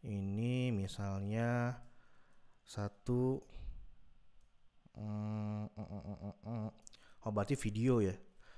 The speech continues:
Oke, oke, oke. Ber-, berarti saya butuh buat ngasih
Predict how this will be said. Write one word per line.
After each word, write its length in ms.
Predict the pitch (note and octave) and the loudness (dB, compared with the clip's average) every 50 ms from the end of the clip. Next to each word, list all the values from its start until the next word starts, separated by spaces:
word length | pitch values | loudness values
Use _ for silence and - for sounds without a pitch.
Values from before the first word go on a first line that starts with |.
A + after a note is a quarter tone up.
| - - - - - - | -16 -16 -18 -18 -16 -8
Oke, 260 | - G#2 F#2 F2 E2 | -4 -2 -2 -2 -2
oke, 140 | - F#2 F2 E2 D#2+ | -2 -2 -2 -2 -4
oke. 160 | - - E2+ D#2+ D2+ - | -4 -6 -6 -6 -6 -6
Ber-, 320 | F#2+ - - - F#2 - - - - - | -8 -6 -6 -8 -10 -10 -12 -14 -10 -8
berarti 720 | G#2 G#2 - - F#2+ E2+ D#2 - - - - B2 C3 C3+ | -6 -6 -4 -4 -4 -4 -4 -6 -8 -2 0 2 2 2
saya 240 | A2 - B2+ C3 B2 | 2 2 2 2 2
butuh 320 | A2+ G#2+ - - - B2+ C3+ - - - - | 2 0 0 0 0 0 0 0 -4 -6 -4
buat 320 | G2+ G2+ G#2 A2 A#2+ - - | -2 0 2 2 2 0 -2
ngasih 640 | - G2+ G#2 G2 F#2+ - - - A#2+ B2+ C3+ C3 | -2 0 0 0 0 -2 -2 0 0 2 2 0